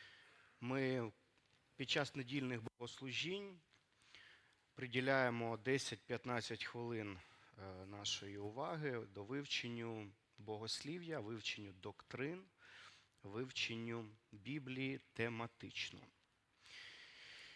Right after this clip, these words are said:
І ми з вами спочатку прочитаємо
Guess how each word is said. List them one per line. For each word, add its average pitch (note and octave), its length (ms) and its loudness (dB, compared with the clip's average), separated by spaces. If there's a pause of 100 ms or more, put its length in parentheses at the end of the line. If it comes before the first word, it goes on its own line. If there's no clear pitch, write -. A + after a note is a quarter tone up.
(380)
І C3 80 0
ми E3 140 6
з B2+ 80 4
вами B2+ 400 6
спочатку - 640 2
прочитаємо A2+ 880 4